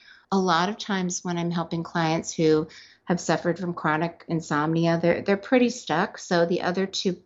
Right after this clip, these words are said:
application points that I would add is the very top of the head and the very back of the head,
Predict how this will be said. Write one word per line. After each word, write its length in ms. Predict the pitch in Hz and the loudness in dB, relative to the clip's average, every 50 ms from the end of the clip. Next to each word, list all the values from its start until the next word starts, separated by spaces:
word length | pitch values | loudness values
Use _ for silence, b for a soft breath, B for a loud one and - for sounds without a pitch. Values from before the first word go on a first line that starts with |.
| _ - | _ -2
application 640 | 156 165 160 - - - 170 165 160 - - 185 | -2 -2 -4 -6 -8 -6 -4 -4 -4 -4 -6 -8
points 380 | 175 - - 165 165 - - - | -8 -8 -8 -8 -6 -8 -10 -8
that 160 | - 160 160 | -6 -4 -4
I 120 | 160 156 156 | -2 -2 -2
would 200 | 151 160 156 - | -4 -4 -6 -4
add 400 | - 143 147 147 151 156 160 - | -2 0 0 0 0 -2 -4 -4
is 320 | 156 165 165 151 165 - B B B B B B B _ | -4 -4 -4 -4 -6 -10 B B B B B B B _
the 100 | 185 175 | -4 -2
very 320 | 170 170 165 165 170 175 | 0 0 2 2 2 2
top 380 | 175 - - 170 160 165 - - | 0 -2 -4 -6 -6 -4 -4 -4
of 140 | 185 190 196 | -4 -2 -4
the 80 | 208 | -4
head 380 | 185 196 214 202 202 208 214 214 - - _ _ _ _ _ - | -2 0 2 2 2 2 0 -2 -6 -14 _ _ _ _ _ 0
and 140 | 185 185 | 2 2
the 60 | 180 180 | 2 2
very 160 | 185 175 175 | 2 2 2
back 340 | 170 160 147 156 170 - - | 2 0 0 0 -2 -2 -4
of 120 | 202 202 | -4 -4
the 80 | 233 220 | -4 -6
head, 420 | 202 220 226 220 233 240 240 277 | -4 -2 -2 0 0 0 -2 -4